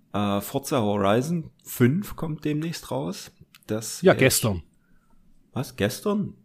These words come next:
Speaker 1: Ach so, ja,
Speaker 2: Ja.
Speaker 1: für die Premium, äh, Leute. Für die Normalsterblichen, glaub ich, erst am Dienstag.
Speaker 2: Ah, okay, gut.
Speaker 1: Und da freue ich mich schon ein bisschen drauf. Das werde ich wahrscheinlich auch mal ein bisschen spielen. Und, ähm, die ersten, äh, die ersten Rückmeldungen und was, was man so im Maniac liest,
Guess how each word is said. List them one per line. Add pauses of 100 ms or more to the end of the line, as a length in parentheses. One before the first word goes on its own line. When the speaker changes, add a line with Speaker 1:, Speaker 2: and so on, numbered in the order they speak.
(180)
Speaker 1:
Ach
so,
ja,
Speaker 2:
Ja.
Speaker 1:
für
die
Premium,
äh,
Leute. (140)
Für
die (380)
Normalsterblichen,
glaub
ich,
erst
am
Dienstag. (100)
Speaker 2:
Ah,
okay, (180)
gut.
Speaker 1:
Und
da
freue
ich
mich
schon
ein
bisschen
drauf.
Das
werde
ich
wahrscheinlich
auch
mal
ein
bisschen
spielen.
Und,
ähm, (180)
die
ersten,
äh,
die
ersten
Rückmeldungen
und
was,
was
man
so
im
Maniac
liest,